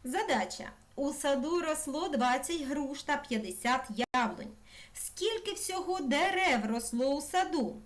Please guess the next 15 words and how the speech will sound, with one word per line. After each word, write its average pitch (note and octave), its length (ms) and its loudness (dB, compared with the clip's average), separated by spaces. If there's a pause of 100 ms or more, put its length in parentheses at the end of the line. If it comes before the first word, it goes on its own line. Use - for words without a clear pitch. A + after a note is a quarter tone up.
(120)
Підкажи, F4+ 480 0
будь A#3 180 2
ласка, - 500 0 (260)
що - 280 -6
треба C4+ 360 0
зробити, A3 500 2
щоб D#4 220 -4
дізнатися C#4+ 560 -2
кількість A#3+ 540 -4
дерев? E4+ 360 2 (1080)
Правильно, F#4 720 2
потрібно A#3+ 540 0
додати C4+ 560 0
ці G#3+ 280 -2
числа. G#3+ 720 -2